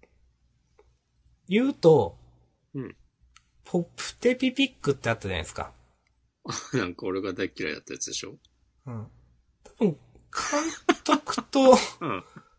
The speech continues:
Speaker 1: 制作会社が同じなのかな、アニメの。
Speaker 2: なるほど。
Speaker 1: うん、だから、うん、そんな感じみたいな。
Speaker 2: うん。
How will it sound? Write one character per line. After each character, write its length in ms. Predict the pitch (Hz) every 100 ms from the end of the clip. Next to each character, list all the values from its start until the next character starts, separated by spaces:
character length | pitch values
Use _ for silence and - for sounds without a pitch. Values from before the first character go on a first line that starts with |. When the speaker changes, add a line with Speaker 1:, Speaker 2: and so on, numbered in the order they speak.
| _ _ _ _
Speaker 1:
制 240 | - 220
作 240 | 220 247
会 160 | 240 240
社 140 | 208
が 120 | 117 107
同 140 | 107
じ 80 | 117
な 80 | 110
の 80 |
か 100 | 92
な、 100 | 87
ア 40 | 87
ニ 80 | 87
メ 120 | 71
の。 160 | - - _ _ _
Speaker 2:
な 120 | -
る 80 | 95
ほ 80 | 98
ど。 180 | 90 85 _ _ _ _ _ -
Speaker 1:
う 140 | 175
ん、 140 | 143 170
だ 120 | 208
か 80 | 180
ら、 300 | 170 135 113 _ _ _ _ _ _ _ _ - - _ _
う 200 | - 196 147
ん、 120 | 117
そ 320 | - 208 185 196
ん 260 | 196 185
な 160 | 180 175
感 380 | - 160 151 139
じ 140 | 139
み 160 | 123 92
た 140 | 90
い 80 | 85
な。 100 | - _ _ _ -
Speaker 2:
う 40 |
ん。 240 | 104 90